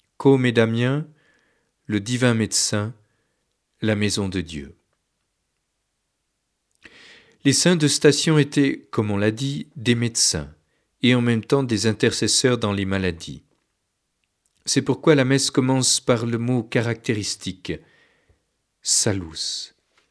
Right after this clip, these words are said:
Salus populi ego sum, dicit Dominus. Je suis le salut du peuple, dit le Seigneur.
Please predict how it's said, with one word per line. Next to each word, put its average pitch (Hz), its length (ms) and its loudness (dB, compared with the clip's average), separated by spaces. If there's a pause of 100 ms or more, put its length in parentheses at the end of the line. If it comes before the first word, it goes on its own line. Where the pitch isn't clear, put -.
(800)
Salus 135 460 2
populi 135 640 0
ego 117 300 2
sum, 107 420 0
dicit 95 500 -4
Dominus. 87 720 -4 (520)
Je 117 120 0
suis 139 600 -2
le 113 140 -2
salut 123 500 0
du 113 120 -10
peuple, 90 460 -2
dit 80 180 -8
le 85 120 -4
Seigneur. 78 680 -10